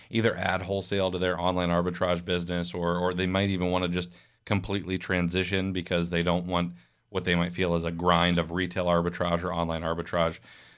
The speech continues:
So I guess I wanna know,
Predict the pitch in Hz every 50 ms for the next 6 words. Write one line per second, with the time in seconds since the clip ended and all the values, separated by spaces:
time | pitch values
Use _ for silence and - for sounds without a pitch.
0 | _ - - - 117 104 95 92 92 90 92 92 - - - - _ _ _ -
1 | 104 95 101 98 95 101 - - _ _ _ _ - 110 127 139 131 117 107 107
2 | 101 101 95 95 95